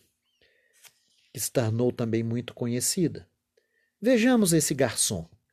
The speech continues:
Tem gestos vivos e marcados, um tanto precisos demais, um pouco rápidos demais, e se inclina com presteza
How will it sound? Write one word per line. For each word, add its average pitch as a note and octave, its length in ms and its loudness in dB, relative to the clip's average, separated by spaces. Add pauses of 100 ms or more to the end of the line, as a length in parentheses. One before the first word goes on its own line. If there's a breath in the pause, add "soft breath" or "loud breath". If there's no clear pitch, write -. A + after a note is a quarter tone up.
(380)
Tem C3+ 180 2
gestos A#2 520 0
vivos D3+ 540 2
e C3 60 -2
marcados, D#3 880 -2 (500 soft breath)
um D#4+ 100 -8
tanto C4+ 400 2
precisos D3 680 0
demais, A#2 720 -2 (380)
um C4+ 60 -10
pouco G#3+ 360 4
rápidos A#2 720 -2
demais, A#2 720 -2 (420 soft breath)
e A#3 60 0
se - 180 2
inclina F3+ 440 4
com B2 200 -2
presteza B2+ 960 0